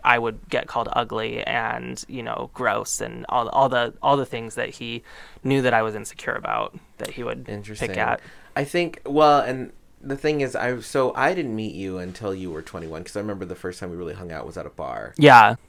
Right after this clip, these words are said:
Speaker 2: So, and the thing is, I don't, I never really saw you in relationships during that year, per se, but, like,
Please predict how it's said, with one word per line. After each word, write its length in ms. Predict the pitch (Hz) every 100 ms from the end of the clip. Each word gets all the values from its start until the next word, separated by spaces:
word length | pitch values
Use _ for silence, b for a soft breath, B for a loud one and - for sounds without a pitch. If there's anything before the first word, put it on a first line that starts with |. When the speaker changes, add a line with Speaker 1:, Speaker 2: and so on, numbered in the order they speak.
| -
Speaker 2:
So, 460 | - 147 127 107 50 50 - - B B - -
and 220 | 131 127
the 60 | 127
thing 260 | 151 151
is, 240 | 135 123 -
I 180 | 135 180
don't, 360 | 170 156 113 - b b b b b
I 80 | 156
never 140 | 196
really 180 | 202 143
saw 360 | - - 98 101
you 460 | 104 101 98 98
in 260 | - 98 98
relationships 800 | 92 87 87 - 90 95 90 -
during 400 | 101 92 92 87
that 280 | 82 85 78
year, 540 | 85 87 87 104 110 -
per 180 | 117
se, 360 | 113 117 117 120
but, 300 | 113 98 -
like, 320 | 98 90 -